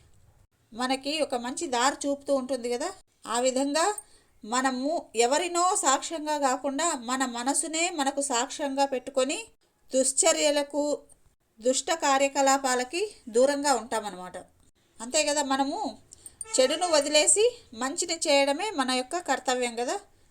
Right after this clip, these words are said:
అది మనము అలవాటుగా చేసుకుంటాం. తర్వాతి నామం షడంగ దేవతాయుక్త. షడ్ అంగ దేవతాయుక్త. ఇక్కడ షట్ అంటే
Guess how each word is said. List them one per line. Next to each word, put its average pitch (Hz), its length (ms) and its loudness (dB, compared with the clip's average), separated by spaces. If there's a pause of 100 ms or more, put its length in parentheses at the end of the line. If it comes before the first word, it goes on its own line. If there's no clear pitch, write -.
(120)
అది 247 160 -2
మనము 277 360 0 (460)
అలవాటుగా 285 560 4
చేసుకుంటాం. 220 540 -2 (1040)
తర్వాతి 269 360 4
నామం 247 300 -4 (640)
షడంగ 330 580 2
దేవతాయుక్త. 277 960 6 (1080)
షడ్ 330 360 2 (180)
అంగ 302 380 0
దేవతాయుక్త. 254 1300 0 (260)
ఇక్కడ 226 200 -8
షట్ 302 320 -4
అంటే 311 340 -2